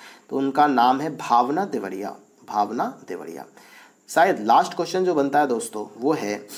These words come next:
कि "Department of Science and Technology D S T has sanctioned rupees seven point two five crores to which आईआईटी to establish a technology innovation hub?" यानी कि विज्ञान और प्रौद्योगिकी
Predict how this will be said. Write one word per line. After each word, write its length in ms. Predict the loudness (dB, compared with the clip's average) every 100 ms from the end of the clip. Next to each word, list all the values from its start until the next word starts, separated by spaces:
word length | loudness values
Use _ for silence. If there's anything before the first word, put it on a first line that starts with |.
| -16 -14
कि 100 | -6
"Department 600 | -2 2 4 4 4 2 2
of 80 | 0
Science 420 | 0 -2 -2 -6 -6
and 140 | -6 -4
Technology 460 | -6 -2 -2 0 -2 0
D 200 | 2 2
S 200 | 2 -6
T 60 | -8
has 320 | -4 -4 -4 -8 -12 -4
sanctioned 540 | 0 0 0 -2 -2 0
rupees 440 | -2 0 -2 -2 -12 -14 -8 -4
seven 280 | -2 0 0
point 300 | 0 -2 -2
two 80 | -6 -4 0
five 200 | 2 0 -8 -8
crores 500 | -4 -4 -6 -12 -16
to 220 | -6 0
which 180 | 0 2
आईआईटी 640 | 2 4 2 0 -2 -6 -6
to 60 | -8
establish 560 | -6 2 2 2 -6 -8 -10
a 80 | -12 -8 -8
technology 460 | -6 -6 -4 -6
innovation 480 | -6 -6 -6 -6 -6
hub?" 380 | -10 -8 -4 -4 -4 -20 -20 -16 -4
यानी 160 | -2
कि 60 | -2
विज्ञान 500 | -2 -2 2 4 4
और 220 | 2 0
प्रौद्योगिकी 840 | 0 -2 -2 -2 -6 -6 -12 -14